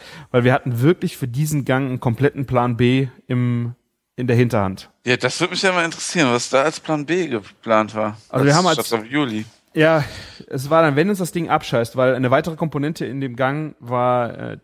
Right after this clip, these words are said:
Speaker 1: der Baconschaum.
Speaker 2: Ja.
Speaker 1: Ähm, und der ist einfach auch ultra geil gewesen. Den wollten wir unbedingt präsentieren,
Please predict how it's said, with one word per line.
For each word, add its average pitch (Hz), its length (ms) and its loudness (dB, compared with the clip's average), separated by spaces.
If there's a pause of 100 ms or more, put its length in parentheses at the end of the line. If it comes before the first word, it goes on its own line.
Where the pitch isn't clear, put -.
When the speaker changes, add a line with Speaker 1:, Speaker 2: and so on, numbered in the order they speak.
Speaker 1:
der 120 80 -4
Baconschaum. 202 600 -2 (300)
Speaker 2:
Ja. 117 360 4 (280)
Speaker 1:
Ähm, 135 640 2 (360)
und 127 180 -6
der 139 100 6
ist 151 140 2
einfach 135 340 -2
auch 135 300 -2 (300)
ultra 160 340 0
geil 110 300 2
gewesen. 110 540 -2 (1800)
Den 160 380 2
wollten 185 180 4
wir 147 120 6
unbedingt 170 380 4
präsentieren, 170 720 0